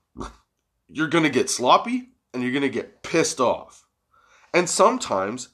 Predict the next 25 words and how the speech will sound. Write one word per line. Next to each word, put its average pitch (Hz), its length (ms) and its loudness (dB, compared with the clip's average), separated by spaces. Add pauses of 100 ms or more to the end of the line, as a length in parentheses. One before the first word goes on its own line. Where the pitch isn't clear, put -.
even 196 280 -2
before 185 340 4
that, 95 180 0
like, 113 140 -6
you 165 80 -2
don't 202 140 4
even 220 120 -2
have 190 220 2
to 156 80 -14
be 113 120 -12
drunk. 135 340 0
Sometimes 170 500 -2
the 120 80 -8
booze 127 440 -2
will 110 120 -8
just 123 240 -8
put 156 260 0
you 131 180 -2
in 120 100 -2
a 113 40 0
bad 104 320 2
mood, 113 300 -4 (640)
right? 110 380 -4 (920)
And 113 140 -4
it'll, 117 360 2